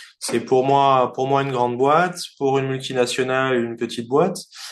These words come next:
Euh, c'est quand même le concurrent de la Poste, euh, au niveau, au niveau national, même s'il y a une entité qui a été vendue, euh, cette année. Euh, mais c'est quand même, euh, quand même une, une grosse société au niveau, au niveau de la région sud qui a son,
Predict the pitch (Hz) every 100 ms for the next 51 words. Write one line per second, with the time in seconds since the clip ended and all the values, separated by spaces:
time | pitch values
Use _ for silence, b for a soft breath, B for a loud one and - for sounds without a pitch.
0 | B - 113 113 120 127 131 135 131 127
1 | 120 123 123 120 120 127 131 131 - 117
2 | 110 110 110 113 110 117 113 110 107 113
3 | 110 113 120 113 110 120 120 151 160 120
4 | - 117 113 110 110 113 120 120 110 107
5 | - 107 107 104 113 110 107 107 - 101
6 | 113 123 190 - _ B B B B B
7 | B _ - _ 117 113 107 117 117 -
8 | 127 127 139 131 117 113 110 123 135 127
9 | 123 120 123 123 120 117 120 135 - 131
10 | 131 127 135 139 139 123 120 113 127 127
11 | 123 117 117 113 123 120 117 120 110 113
12 | - 170 180 - 113 113 117 110 113